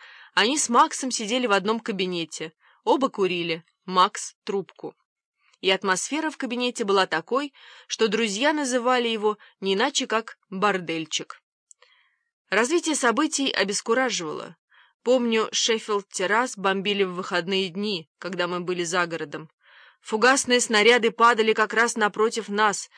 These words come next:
на противоположной стороне улицы — и до основания разрушили три здания. Воздействие ударной волны на наш дом оказалось неожиданным. Развалился цокольный этаж,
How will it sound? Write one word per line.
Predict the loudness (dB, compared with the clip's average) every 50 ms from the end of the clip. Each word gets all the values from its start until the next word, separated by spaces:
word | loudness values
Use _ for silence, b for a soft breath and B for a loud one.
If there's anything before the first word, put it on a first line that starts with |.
| B B B B -4
на | -4 -4
противоположной | -2 0 0 0 0 0 -2 -2 -2 0 2 4 6 6 6 4 4 0 -2
стороне | -4 -2 0 2 2 2 2 2 0 0 0
улицы — | -2 -2 0 0 0 -2 -2 -6 -12 -12 -14 -16 b b b b b b b
и | -2 2
до | 4 4 2
основания | 2 2 4 4 6 8 8 6 6 6 6 4 6
разрушили | 4 4 2 2 0 0 0 0 0 0 -2
три | -2 -2 -2 -2 -2
здания. | -2 2 4 4 4 4 2 0 -6 -8 -10 -14 _ b b b b b b b b
Воздействие | 2 4 4 4 2 0 0 0 0 -2 0 2 2 2
ударной | 2 0 2 4 6 6 6 4 2 0
волны | 4 4 4 4 4 2 0 2
на | 2 2 2
наш | 2 2 0 0 2
дом | 2 2 4 4 2 0
оказалось | 0 0 0 0 2 2 0 0 0 -4 -6 -4 -2
неожиданным. | 0 2 2 2 2 0 0 0 -2 -4 -4 -6 -8 -10 -14 -16 B B B B B B B
Развалился | B 2 4 4 6 4 4 4 4 2 -2 -2 -4 -2 -2 -2 -4 -4 _ _ _
цокольный | -2 2 4 4 4 4 2 2 2 2 0 -2 -4
этаж, | -6 -8 -2 -2 0 0 0 0 -2 -2 -4